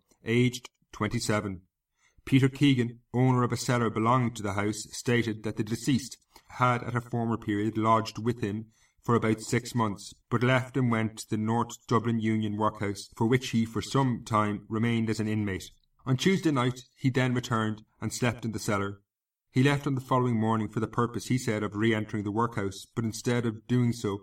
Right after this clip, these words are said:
took to the drink, the means being supplied, it was supposed, by pledging his articles of clothing. At about seven o'clock on Thursday morning, he knocked at the door of the cellar and complained of the most burning thirst, of shivering, and of violent cramps.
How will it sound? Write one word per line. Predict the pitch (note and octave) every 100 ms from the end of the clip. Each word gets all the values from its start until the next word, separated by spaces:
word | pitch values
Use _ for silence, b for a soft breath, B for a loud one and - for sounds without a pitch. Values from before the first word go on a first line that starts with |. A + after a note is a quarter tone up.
| -
took | - C3 -
to | A#2
the | A2
drink, | A#2 A2+ A2 - _ _ _ _ _ _
the | A2+
means | A#2 B2 A#2+
being | A#2+ A2+
supplied, | A2+ - - A2 G#2+ G#2 -
it | A2
was | A2 G#2
supposed, | - - A2 G2+ G2+ -
by | G#2+
pledging | G2+ A2 A2 B2 A2+ A2+
his | G#2
articles | G#2+ G#2 - A#2 G#2+
of | F2+ -
clothing. | A2+ G#2+ G#2+ G2+ - _
At | C3
about | C#3 D3+ D3
seven | - C#3
o'clock | C#3+ C#3 B2+ B2
on | B2
Thursday | C3 B2 B2
morning, | A#2+ A2+ A2 G#2+
he | A#2
knocked | A#2 A2+ A2
at |
the | A#2+
door | A2+ A2 G#2
of |
the | G#2+
cellar | - A2 G#2+ G#2
and | G#2+
complained | A2 A#2 A#2 A#2 A2
of |
the | G#2
most | G#2+ A2 - G2+
burning | A2+ A2+ A#2
thirst, | A#2 A2+ A2+ - -
of | -
shivering, | - A2+ A2 G#2+
and | G#2+
of | A2 G2+
violent | G2+ G#2+ G#2 G2
cramps. | G#2 G#2 G2 -